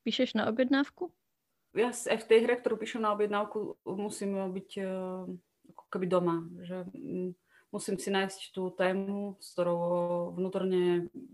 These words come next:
Speaker 2: pracujem a ktorá m-, mňa nejakým spôsobom, e, dráždi.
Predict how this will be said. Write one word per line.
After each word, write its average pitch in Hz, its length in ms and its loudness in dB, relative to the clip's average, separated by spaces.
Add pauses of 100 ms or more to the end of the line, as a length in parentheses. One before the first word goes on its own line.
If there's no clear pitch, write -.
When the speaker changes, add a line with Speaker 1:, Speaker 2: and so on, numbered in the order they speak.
(160)
Speaker 2:
pracujem 190 560 -4
a 175 160 -2
ktorá 180 320 -4
m-, 175 160 -4 (320)
mňa 196 120 0 (120)
nejakým 180 240 -6
spôsobom, 180 560 -8
e, 175 140 -4 (420)
dráždi. 180 480 -2